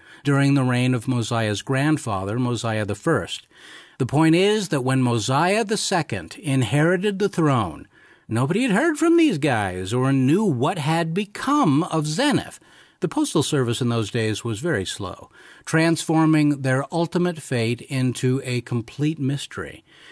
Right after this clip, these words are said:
In fact, verse one of chapter seven in the Book of Mosiah ends with a peculiar phrase. "Three years after Mosiah became king, he was desirous to know concerning the people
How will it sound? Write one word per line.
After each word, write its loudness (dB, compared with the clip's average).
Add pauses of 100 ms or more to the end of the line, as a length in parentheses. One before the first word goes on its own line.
(160)
In 2
fact, 0
verse 0
one -2
of -4
chapter -2
seven 0
in 0
the 0
Book -4
of -4
Mosiah -2 (480)
ends 2
with 2
a 2
peculiar 0
phrase. -4 (320)
"Three 2
years 4
after -2
Mosiah 2
became 0
king, -2 (440)
he 0
was 2
desirous 0
to -4
know 0
concerning -2
the -2
people -4